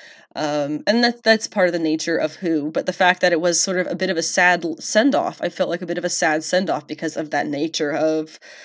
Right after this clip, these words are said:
we're saying goodbye to the female Doctor Who after decades of asking for one. Um, it, it feels like it fits,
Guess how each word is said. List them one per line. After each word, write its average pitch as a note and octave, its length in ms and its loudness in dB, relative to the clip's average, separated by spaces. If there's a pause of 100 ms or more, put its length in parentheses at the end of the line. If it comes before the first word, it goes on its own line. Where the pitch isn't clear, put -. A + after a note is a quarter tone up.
(140)
we're F3+ 100 -2
saying F3 320 2
goodbye E3 480 2
to F3 260 -4
the D#3 320 -4
female E3+ 460 -4
Doctor E3 360 -2
Who F#3+ 240 -4
after E3+ 460 -4
decades A#3+ 540 2
of A3+ 100 4
asking G#3+ 540 2
for D#3+ 220 0
one. D3+ 460 -2 (640)
Um, E3 720 4 (540)
it, C4 220 2
it C4+ 160 2
feels C4+ 200 4
like A#3 140 0
it - 100 -4
fits, - 540 -6